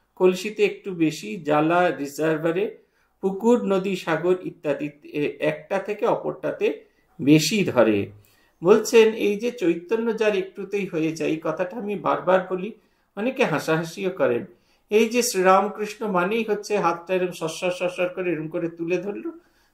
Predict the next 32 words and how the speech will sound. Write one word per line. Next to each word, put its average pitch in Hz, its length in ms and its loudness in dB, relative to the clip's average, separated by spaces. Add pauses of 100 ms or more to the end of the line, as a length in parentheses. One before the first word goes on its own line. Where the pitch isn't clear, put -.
(100)
তিনি 185 220 6
মানেই 208 300 8
শ্রীরামকৃষ্ণ। 151 840 2 (420)
ওই 208 100 0
যে 233 160 8
হাতটা 180 540 2
সরসর 214 440 0
করে 240 260 0
তুলতে 226 400 -6
চব্বিশ 226 480 0
বছরের 233 360 4
সাধনা 147 440 0
আছে, 135 240 -4
জানেন 202 280 -6
তো? 131 320 -8 (420)
আপনারা 185 280 4
যদি 202 240 4
শ্রীরামকৃষ্ণের 190 840 0
জীবনী 196 440 2
পড়েন 175 260 0
দেখবেন, 165 380 -4 (460)
ঠাকুরের 190 400 6
ভাব 185 180 6
সমাধি 220 520 -2
একটু 262 240 -2
একটু 214 220 -2
করে 165 220 2
হচ্ছে। 113 520 -2 (300)
রাখাল 165 360 4
বালকদের 185 480 2
সঙ্গে 180 340 -2
তিনি 175 400 -4